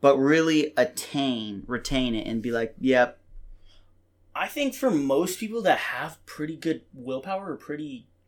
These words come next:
Speaker 2: well, it's not persistent, but pretty, I forget the word. Uh, they're pretty good at just not eating it.
Speaker 1: Mm-hmm.
Speaker 2: Uh,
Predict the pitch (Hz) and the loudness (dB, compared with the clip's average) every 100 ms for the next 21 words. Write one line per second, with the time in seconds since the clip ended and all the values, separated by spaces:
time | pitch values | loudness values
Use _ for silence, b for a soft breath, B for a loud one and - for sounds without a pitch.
0 | _ _ _ _ _ 180 185 - - 147 | _ _ _ _ _ -20 -16 -16 -16 -18
1 | - - - - - - 107 - 139 120 | -16 -16 -16 -16 -20 -16 -18 -12 -12 -12
2 | 113 107 _ _ _ _ - _ _ - | -18 -18 _ _ _ _ -20 _ _ -10
3 | 147 - - - - - - _ b b | -10 -10 -18 -18 -18 -16 -18 _ b b
4 | b b _ - 120 - 139 151 226 165 | b b _ -12 -10 -2 2 4 4 6
5 | 170 135 123 127 117 120 123 160 208 _ | 6 6 2 2 0 -2 -2 -2 -6 _
6 | _ _ - 131 123 | _ _ -6 -4 -4